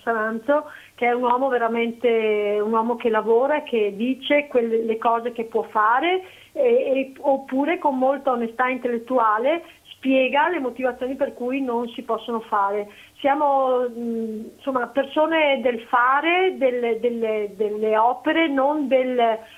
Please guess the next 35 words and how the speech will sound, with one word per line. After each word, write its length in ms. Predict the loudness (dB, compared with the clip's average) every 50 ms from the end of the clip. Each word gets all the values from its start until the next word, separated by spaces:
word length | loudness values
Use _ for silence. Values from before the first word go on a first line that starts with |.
| -20 -20 _
del 320 | -2 0 0 2 2 0
dire, 540 | 0 2 2 2 2 4 4 4 4 2 2
del, 580 | 2 2 2 2 2 2 2 2 2 2 0 2
del, 460 | 2 2 2 2 2 2 2 2 2 2
dell'urlare 880 | 0 0 0 0 0 0 -2 0 0 2 4 4 4 4 2 2 0
magari 340 | 0 0 0 0 0 -2 -2
in 100 | -4 -6 -2
piazza 800 | 0 2 2 2 2 0 -4 -2 0 2 2 4 2 2 2
o 180 | 0 0 -2 -2
dire 560 | -4 -4 -2 0 0 0 0 0 -2 -4 -6 -10 -16 -20 -20 -10 -4
a 100 | -2 0
volte, 360 | 2 2 2 2 0 0 0
insomma, 380 | 0 0 -2 -4 -4 -4 -4 -2
cose 340 | 0 0 0 2 0 -2 -4
che 120 | -4 -6
poi 300 | -2 0 2 2 2 0
tanto 280 | 0 -2 -2 -2 -4 -6
sappiamo 320 | -6 -6 -4 -4 -4 -4
tutti 280 | -4 -6 -8 -8 -8 -6
che 100 | -4 -2
non 160 | -2 0 0 0
vengono 260 | 0 0 0 -2 -2
mantenute, 600 | -2 -2 -2 -2 0 0 0 -2 0 0 0 0
perché 240 | 0 -2 -4 -4 -2
poi 180 | 0 0 0
alla 160 | 2 0 -2
fine 240 | -4 -4 -4 -2 -2
è 40 | -2
un 100 | -4 -4
po' 100 | -4 -4
il 80 | -4 -4
segreto 320 | -6 -6 -4 -4 -6 -6
di 120 | -6 -8 -8
Pulcinella 800 | -8 -8 -10 -10 -8 -8 -6 -4 -4 -4 -2 0 0 0 2 2
e 200 | 0 -2 -2